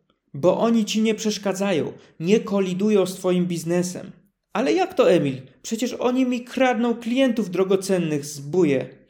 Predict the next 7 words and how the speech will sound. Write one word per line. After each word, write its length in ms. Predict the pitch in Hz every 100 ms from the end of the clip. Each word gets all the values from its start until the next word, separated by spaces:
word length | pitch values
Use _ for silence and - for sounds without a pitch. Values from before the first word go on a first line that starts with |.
| _ _ _ _ _ _
Nic 380 | 208 285 320 320
ci 160 | - 247
nie 140 | 214
kradną, 520 | 196 185 139 131 120 - -
nie 220 | 190 208
emocjonuj 760 | 220 214 214 - 226 220 175 -
się. 240 | -